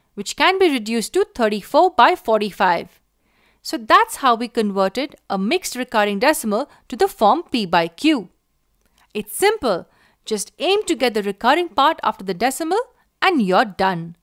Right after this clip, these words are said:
There are two more parts based on conversion of non-terminating recurring decimals to the form P by Q. Make sure you watch them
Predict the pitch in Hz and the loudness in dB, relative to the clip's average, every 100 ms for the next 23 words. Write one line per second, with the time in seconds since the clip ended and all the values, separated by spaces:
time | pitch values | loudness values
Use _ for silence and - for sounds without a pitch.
0 | _ _ _ _ _ 202 202 - 349 392 | _ _ _ _ _ -2 -2 2 4 4
1 | 392 392 302 320 - 226 247 226 214 208 | 4 2 2 2 -2 -4 -4 -2 -6 -4
2 | 208 202 233 233 196 196 - 226 285 285 | -4 -2 -2 -4 -6 -6 -2 0 0 -2
3 | 277 269 277 277 302 240 226 208 202 196 | -4 -2 -6 -6 -8 -8 -6 -4 -2 -2
4 | 233 247 294 359 - 233 190 - 233 294 | -2 -2 -2 -2 -4 -8 -10 -4 0 0
5 | - - 220 185 175 170 285 285 185 _ | -2 -8 -4 0 -2 -2 -2 -2 -4 _
6 | _ _ _ _ _ _ 247 381 - 302 | _ _ _ _ _ _ 0 0 0 4
7 | 320 415 247 220 180 190 - 202 190 | 4 4 -2 -4 -2 -2 -2 -6 -6